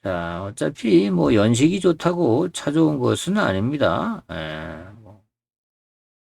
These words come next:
차가 좋아야 좋은 거죠. 이건 완탑이에요. 완탑, 하드탑, 뒤에 완탑 쓰여져 있고요. 이렇게. 자,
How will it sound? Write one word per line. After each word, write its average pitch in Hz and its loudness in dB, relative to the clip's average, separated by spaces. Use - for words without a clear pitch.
차가 131 -4
좋아야 127 2
좋은 101 -2
거죠. 98 -2
이건 131 0
완탑이에요. 107 -2
완탑, - -6
하드탑, 127 -4
뒤에 92 -8
완탑 90 -8
쓰여져 104 -8
있고요. 196 -4
이렇게. 156 -8
자, - -16